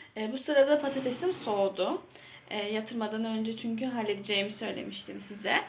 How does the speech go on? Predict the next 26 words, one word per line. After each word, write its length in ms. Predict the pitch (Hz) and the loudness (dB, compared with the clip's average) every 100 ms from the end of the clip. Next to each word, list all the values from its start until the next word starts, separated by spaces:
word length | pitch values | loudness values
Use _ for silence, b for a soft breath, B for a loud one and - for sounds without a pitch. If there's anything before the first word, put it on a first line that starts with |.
| B B B - | B B B 2
Onu 180 | 277 277 | 4 6
da 100 | 240 | 4
hallettik. 480 | 226 214 202 381 359 | 4 4 2 2 0
Şimdi 400 | - 311 277 247 | 0 -2 0 6
de, 200 | 330 427 B B - | 6 6 B B 2
e, 200 | 226 226 | 4 4
soğumuşken 680 | 320 311 311 302 - 262 277 | 6 6 6 2 2 2 2
de 40 | |
hemen 320 | 294 262 262 | 0 2 2
börekleri 500 | 262 240 240 220 226 | 4 2 0 -4 -2
yapalım. 560 | 240 254 311 277 277 285 | 0 0 0 0 0 -2
Çünkü 280 | 269 240 247 | -4 -4 -4
onu 180 | 247 | -2
birazcık 400 | 240 240 233 - | 2 2 2 0
erken 420 | 214 202 202 220 208 | 2 2 0 -4 -2
uyandıracağım. 640 | 196 185 185 185 196 233 | -4 -4 -6 -6 -4 -2
Yani 180 | 226 202 | 0 -2
uzun 220 | 208 208 | -4 -6
uzun 200 | 208 208 | -8 -6
yatmayacak. 760 | 214 208 208 196 185 185 262 311 B B B - | -2 -4 -4 -10 -4 0 0 -2 B B B -4
Ki 420 | 277 269 240 233 | 2 4 4 0
geç 260 | 214 214 220 | 0 2 0
saatte 460 | - 233 208 - 214 | -2 0 0 2 2
akşam 480 | 208 202 - 240 | 2 -2 -4 -2
yatmasın 760 | 240 208 202 214 202 - 208 202 | 0 -2 -4 -8 -8 -8 -6 -6
diye. 260 | 202 294 | 0 0